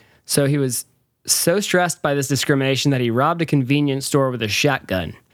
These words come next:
So the jury awarded him the money, uh, but the decision was then reversed. Unfortunately, but he was still got three hundred grand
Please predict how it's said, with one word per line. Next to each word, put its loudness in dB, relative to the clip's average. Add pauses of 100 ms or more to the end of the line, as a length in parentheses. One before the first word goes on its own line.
(480)
So 2
the 0
jury 0
awarded 0
him 2
the 0
money, 0 (540)
uh, 2
but 0
the 0
decision 0
was 0
then 0
reversed. -2 (1600)
Unfortunately, 0
but 4
he 2
was -2
still 0
got -2
three 2
hundred -2
grand 0